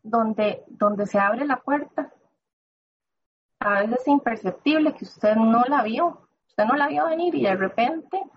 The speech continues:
usted vio a aquel hombre que llegó con todos los requisitos, check,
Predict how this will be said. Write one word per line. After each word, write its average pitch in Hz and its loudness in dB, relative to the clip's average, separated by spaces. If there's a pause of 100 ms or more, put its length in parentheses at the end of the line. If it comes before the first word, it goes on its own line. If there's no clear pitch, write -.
(480)
usted - 0
vio 285 4
a - -2
aquel 254 0
hombre 294 2
que 214 -4
llegó 214 2
con - -2 (120)
todos 311 4 (120)
los 349 -4
requisitos, 254 -8
check, 330 0